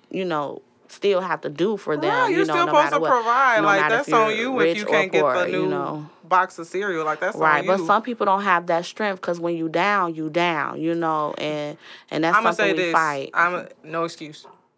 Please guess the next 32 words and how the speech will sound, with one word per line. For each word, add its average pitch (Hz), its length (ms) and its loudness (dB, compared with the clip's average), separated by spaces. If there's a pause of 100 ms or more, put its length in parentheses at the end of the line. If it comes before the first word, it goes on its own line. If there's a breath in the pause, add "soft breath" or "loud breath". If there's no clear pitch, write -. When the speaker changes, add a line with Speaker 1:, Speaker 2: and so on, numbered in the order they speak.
(560)
Speaker 1:
It, 226 100 -2
Speaker 2:
I'm 185 140 2
Speaker 1:
it - 20 -8
Speaker 2:
sorry, 170 200 4
that's 185 180 0
not, 185 400 0
because 226 320 0
here's 262 180 -2
the 226 80 -12
thing, 151 320 -6
here's 196 260 -4
the 180 60 -12
thing, 156 280 -10
here's 175 160 -6
the 156 60 -12
thing. 156 300 -12
Speaker 1:
'Cause 202 140 -4
they're 202 140 -4
Speaker 2:
When 196 80 -2
you 214 100 -2
des-, 226 60 0
Speaker 1:
innocent. - 360 -10
Speaker 2:
when 185 120 -2
you 214 80 -4
decide 208 380 0
to 190 100 -6
bring 180 160 -4
a 160 80 -6
child 160 300 -2
into 160 200 -8
the 147 100 -8
world, - 320 -8